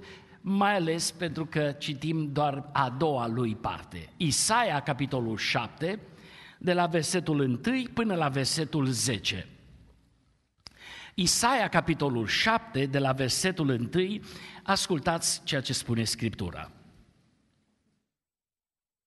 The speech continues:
"S-a întâmplat pe vremea lui Ahaz, fiul lui Iotam,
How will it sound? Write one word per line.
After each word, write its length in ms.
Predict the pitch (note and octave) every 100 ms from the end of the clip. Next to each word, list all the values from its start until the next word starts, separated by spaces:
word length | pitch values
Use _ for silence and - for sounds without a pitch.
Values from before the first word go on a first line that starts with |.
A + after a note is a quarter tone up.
| _ _ _ _ _ _ _
"S-a 280 | - - F#3
întâmplat 580 | F#3 F#3 F3 A3+ D4+ -
pe 140 | G#3
vremea 340 | C#3+ E3+ F#3+ D3+
lui 240 | C#3+ C3+ C#3
Ahaz, 920 | B2+ A#2+ F3+ F#3 A2+ G#2 A2+ - - - - -
fiul 440 | - - D3+ E3+ E3
lui 140 | D3+
Iotam, 840 | B2+ A2+ - D#3 G2+ A2+ E3 -